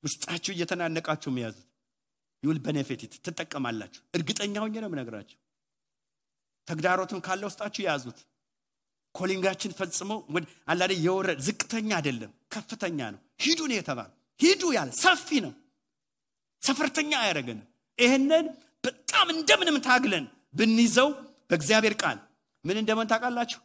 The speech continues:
ከሁለት ወር፣ ከሶስት ወር፣ ከአንድ ዓመት በኋላ ራሳችሁን «እግዚአብሔር ይመስገን» ትላላችሁ። ልብ በሉ፣ ባለው ነገር አትጠላለፉ። ጥሪያችን በጣም የክሊር የሆነ ነው።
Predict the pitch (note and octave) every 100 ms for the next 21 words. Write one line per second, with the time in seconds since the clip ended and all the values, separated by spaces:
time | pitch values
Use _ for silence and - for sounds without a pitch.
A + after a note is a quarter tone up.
0 | _ _ _ F#3 G3+ G3 A3 G#3+ G3 G#3
1 | - D#3 - _ _ _ F3 F3 F#3 F#3+
2 | F3+ G3 G#3+ A3+ - _ _ _ _ -
3 | E3+ F3 F3 - F#3 A#3 - _ _ -
4 | A#2+ D#3 D3+ D3+ D3+ C#3+ B2+ B2+ G#2 G#2
5 | F2 F2 - _ _ _ _ _ _ _
6 | _ _ _ - E3+ D#3 A#2 - _ _
7 | _ A#2+ E3+ F#3+ G3 F#3+ F3+ F3+ - -
8 | - D#3+ C#3+ C3+ A2 G#2 - _ _ _
9 | _ _ - F#3 F3+ F#3 - F#3 F3+ G3
10 | F3 E3 E3 C#3 - G3 F3+ D#3 C3 A#2
11 | G2